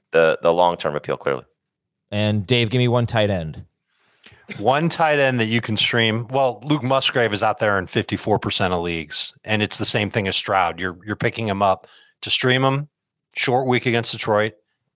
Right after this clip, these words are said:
Speaker 3: and he's got potential to become a top twelve fantasy tight end.
Speaker 2: All right. Uh, so we should probably talk about Fab,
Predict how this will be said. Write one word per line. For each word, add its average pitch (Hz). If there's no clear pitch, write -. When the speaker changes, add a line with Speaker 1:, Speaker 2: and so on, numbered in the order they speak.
Speaker 3:
and 113
he's 98
got 104
potential 104
to 98
become 101
a 90
top -
twelve 90
fantasy 80
tight -
end. -
Speaker 2:
All 98
right. 82
Uh, 131
so 160
we 120
should 117
probably 117
talk 110
about 98
Fab, 95